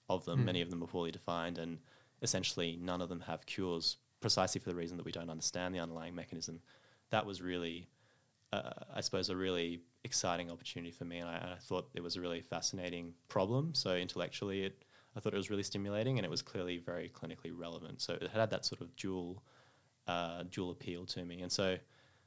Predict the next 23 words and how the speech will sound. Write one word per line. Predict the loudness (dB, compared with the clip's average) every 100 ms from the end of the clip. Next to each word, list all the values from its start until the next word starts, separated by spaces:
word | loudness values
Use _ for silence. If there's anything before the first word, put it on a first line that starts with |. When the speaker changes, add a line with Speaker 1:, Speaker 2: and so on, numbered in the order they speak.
| 2
Speaker 1:
that's | 2 4
why | 2
I | 2
started | 2 0 0
the | -4
P | -4
H | -2 0
D | 0 0
with | 0 -2
Chris, | 0 0 2
and | 0
the, | -2 -4
the | -2
theme | 2 4 4
of |
that | 0
P | -2 -2
H | -2
D | -2 -2
was | 0
essentially | 0 0 0 -2
to | -2
study | 0 0 0 -2 -6